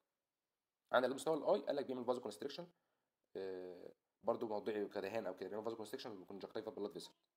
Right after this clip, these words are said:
ندخل على اخر حاجه خالص وهي البرونكاي. عندك احنا قلنا البرونكاي فيها ايه؟ فيها الفا واحد، تمام؟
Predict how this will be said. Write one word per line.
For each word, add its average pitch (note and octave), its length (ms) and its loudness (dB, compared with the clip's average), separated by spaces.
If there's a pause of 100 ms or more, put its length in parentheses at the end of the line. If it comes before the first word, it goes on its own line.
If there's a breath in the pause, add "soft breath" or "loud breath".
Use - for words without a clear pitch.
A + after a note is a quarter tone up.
(160)
ندخل E3 200 4
على A#2+ 120 2
اخر - 80 0
حاجه C#3+ 120 -2
خالص D3 200 -4
وهي B2 80 -2
البرونكاي. C#3 540 2 (880)
عندك C3+ 320 4
احنا - 180 -6
قلنا B2 160 0
البرونكاي G#2+ 380 -2
فيها A#2 160 -2
ايه؟ A2 80 -2
فيها A#2 220 0
الفا A#2 180 2
واحد، C3+ 240 0 (320)
تمام؟ C#3 280 -4